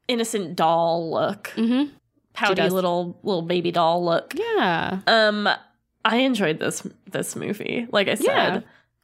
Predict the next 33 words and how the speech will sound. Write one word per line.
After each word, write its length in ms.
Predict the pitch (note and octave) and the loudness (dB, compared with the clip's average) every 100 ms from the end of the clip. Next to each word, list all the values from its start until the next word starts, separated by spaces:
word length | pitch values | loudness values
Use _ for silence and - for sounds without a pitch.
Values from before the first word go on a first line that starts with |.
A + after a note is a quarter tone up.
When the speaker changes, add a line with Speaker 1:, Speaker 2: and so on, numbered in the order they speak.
| - | -2
Speaker 1:
If 160 | B3+ D4+ | 0 2
it 120 | C#4 | 2
were 280 | D4 C#4+ - | 2 2 4
on 320 | G3 G3+ G#3+ | 2 2 0
T 240 | G#3 A3+ | -2 0
V 200 | G#3+ G3 | 0 2
in 80 | G#3 | 0
the 60 | G3 | 0
background 580 | F3+ E3 F#3 F#3+ F#3+ G3 | 2 2 2 0 0 2
while 180 | F3+ E3+ | 0 0
I 40 | |
was, 180 | F3 - - | -2 -6 -6
while 320 | F3 F3+ F3 | 0 2 4
I'm 180 | F3+ F3+ | 2 0
doing 200 | F3 F3+ | 0 -2
something 260 | F#3 F#3 F3+ | -2 0 2
else, 220 | F3+ G#3 | 2 2
I 80 | A#3 | 0
wouldn't 240 | G3 - | 0 -2
change 280 | - G#3 - | -4 -4 -4
the 40 | |
channel. 280 | - G#3+ G3+ _ _ - | -4 -4 -4 _ _ -6
Speaker 2:
Wow, 720 | G#3+ C4 E4 D4+ C#4+ B3 A3 | -4 -2 -2 -2 0 0 2
that's 200 | G3+ E4+ | 0 0
high 100 | A4 | 0
Speaker 1:
Yeah. 100 | A#3 | 0
Speaker 2:
praise, 380 | G#3 G#3 G#3+ - | 2 4 2 2
I 80 | F3 | 0
think. 340 | - E3 - E4+ | 0 0 2 2
Speaker 1:
<laughs> 40 | D4 A#3+ A3 - - - - - - - B4+ D5+ C#5+ A4+ | 0 0 -2 -2 -6 -6 -14 -14 -20 -2 4 6 4 2
But 200 | D#4 E4 | 0 2
then 140 | D4 E4+ | 4 4
again, 380 | D4 C4+ D#4 | 4 4 4